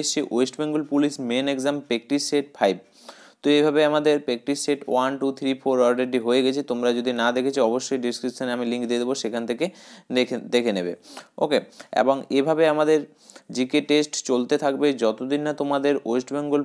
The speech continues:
পুলিশ মেন এক্সাম হচ্ছে ততদিন পর্যন্ত। এবং আমরা যে প্রশ্নগুলো নিয়ে আসি, সব প্রশ্নই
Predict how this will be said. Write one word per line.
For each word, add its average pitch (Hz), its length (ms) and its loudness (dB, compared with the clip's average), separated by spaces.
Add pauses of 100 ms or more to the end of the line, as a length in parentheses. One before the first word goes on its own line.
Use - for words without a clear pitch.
পুলিশ 135 200 2 (140)
মেন 123 240 -2
এক্সাম 131 260 -2 (100)
হচ্ছে 131 240 -4 (120)
ততদিন 123 380 -2 (100)
পর্যন্ত। 127 420 0 (500)
এবং 127 120 -2 (340)
আমরা 127 180 4 (100)
যে 143 80 0 (100)
প্রশ্নগুলো 147 460 2 (120)
নিয়ে 127 220 -2
আসি, 143 140 -2 (100)
সব 139 200 0 (280)
প্রশ্নই 131 400 0